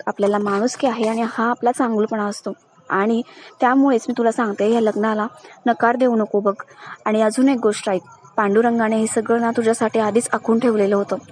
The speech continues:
आपल्या आयुष्याचा कर्ता करविता तोच आहे, आपल्या हातात काहीच नसतं. आणि सावली, तुझ्या घरच्यांचा सुद्धा एकदा विचार कर. मला माहिती, तू आत्तापर्यंत स्वतःचा विचार कधीच केलेला नाहीये,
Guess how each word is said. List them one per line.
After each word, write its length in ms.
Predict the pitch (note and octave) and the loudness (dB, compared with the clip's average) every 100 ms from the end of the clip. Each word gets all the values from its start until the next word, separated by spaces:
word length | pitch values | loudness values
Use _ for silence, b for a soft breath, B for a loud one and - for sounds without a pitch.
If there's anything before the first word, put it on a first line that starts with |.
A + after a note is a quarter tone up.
| - | -4
आपल्या 220 | F#3+ G3+ | -2 0
आयुष्याचा 360 | G3+ G3+ G#3 G#3 | 0 0 -2 -2
कर्ता 300 | - - B3 | -4 -2 0
करविता 400 | C4+ B3+ A#3+ B3 - | 2 0 0 -2 0
तोच 200 | A3 - | -2 0
आहे, 160 | G#3+ G3 - - | -4 -6 -12 -8
आपल्या 260 | G#3 B3 | -4 -2
हातात 220 | C#4+ C4 B3 - | 0 0 -2 0
काहीच 220 | A3 B3+ | 0 0
नसतं. 280 | A#3+ - G3 G3+ B B B B B | -4 -2 -4 -4 B B B B B
आणि 120 | A3 | -4
सावली, 340 | G#3+ A3+ G#3+ B3 | 0 0 2 0
तुझ्या 180 | A#3 A#3 | 0 0
घरच्यांचा 400 | A#3+ A3+ A3+ A#3 | 0 0 0 -2
सुद्धा 340 | B3 A3 A3+ | -2 -2 0
एकदा 200 | B3 A3+ | 0 0
विचार 320 | A3+ G#3 A3 G#3+ | 0 -2 -4 -2
कर. 140 | G#3+ G3 _ | -4 -4 _
मला 160 | G3+ G#3 | -4 -2
माहिती, 380 | A#3 G#3+ B3+ A#3+ | -2 -2 -2 -2
तू 60 | A3+ | -2
आत्तापर्यंत 540 | G#3+ - C4 C4 A#3+ B3 B B B | -2 -2 0 0 0 -4 B B B
स्वतःचा 440 | - B3 A#3+ A3+ C4+ | 0 2 2 2 0
विचार 240 | C#4 C4+ | 2 0
कधीच 320 | C4 A#3 B3 | 0 -2 0
केलेला 300 | C4 A#3 A3+ | 0 2 2
नाहीये, 340 | A3 G#3 G#3 | 0 -2 -4